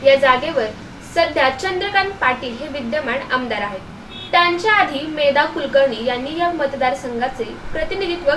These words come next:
केलं होतं. मेधा कुलकर्णी यांचा पत्ता कट करून चंद्रकांत पाटील यांना ती जागा मोकळी करून दिली. आपल्याला डावललं जात असल्याची भावना दाखवून देत मेधा कुलकर्णी यांनी भाजपच्या पक्षश्रेष्ठीकडे वारंवार तक्रार केली.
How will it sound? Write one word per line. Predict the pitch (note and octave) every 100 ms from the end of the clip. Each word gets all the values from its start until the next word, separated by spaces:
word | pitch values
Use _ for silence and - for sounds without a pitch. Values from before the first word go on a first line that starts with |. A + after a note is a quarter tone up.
| D4+
केलं | A#3+ A3
होतं. | G#3 - - - - - - -
मेधा | B3+ B3+ C4
कुलकर्णी | B3 C4 B3 D4+ D#4+ A#3+ G#3+ - - -
यांचा | D#4 E4 G4
पत्ता | G4 F4+ -
कट | D#4+ - - -
करून | D4 B3+ C#4
चंद्रकांत | - E4 D#4+ F4+ F4+ F#4
पाटील | D4+ C4 - D#4
यांना | B3+ A3 A#3+
ती | D#4+
जागा | D#4 B3 A#3 C#4+
मोकळी | E4 E4+ D4+
करून | C4+ A#3+ A3+
दिली. | G#3 - - - - - - -
आपल्याला | D#4 F#4 G4 G4+
डावललं | G4+ D4 C#4+ D#4 F4+
जात | F4 F4 E4+
असल्याची | D#4+ D4+ D4+
भावना | C#4+ C4+ C4 C4 B3 C4 - - - - - -
दाखवून | C4 D4+ - A4 G4
देत | C4 A3 C4+
मेधा | C#4+ C#4+ D#4+
कुलकर्णी | - D4+ C#4+ D#4+ F4 E4
यांनी | C4+ A3 A3+ D#4 - - - - - -
भाजपच्या | D4+ C#4+ E4+ F#4 - B3+ C4 - - -
पक्षश्रेष्ठीकडे | F4 F4+ - A4 G#4+ F4 F4 D#4 D4+ A#3+
वारंवार | C#4 C#4+ C4 D4 D4
तक्रार | - D#4 C#4+ A#3
केली. | A3+ A#3 G3+